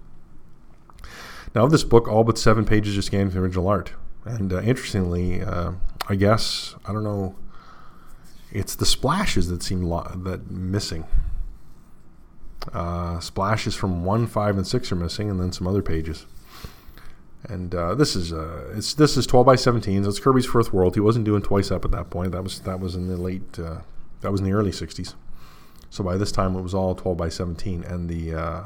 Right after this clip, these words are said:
the art is, it's, it's classic Kirby. It's just gorgeous. And what I noticed that's so interesting about this stuff is you get some really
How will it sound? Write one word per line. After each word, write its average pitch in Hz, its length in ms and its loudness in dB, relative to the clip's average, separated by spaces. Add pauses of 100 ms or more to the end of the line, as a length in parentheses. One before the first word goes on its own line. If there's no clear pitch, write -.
the 139 140 4
art 139 160 10
is, 123 80 6
it's, 135 200 -2
it's 151 160 -2
classic 175 360 0
Kirby. 113 340 0
It's 110 100 -2
just - 240 -4
gorgeous. - 460 2 (500)
And 117 80 0
what 143 120 4
I 175 60 8
noticed 220 340 6
that's - 160 -2
so 180 240 6
interesting 175 300 4
about 113 200 6
this - 160 0
stuff 107 260 6 (540)
is 117 100 4
you 139 60 4
get 220 140 8
some 226 240 6
really 170 480 6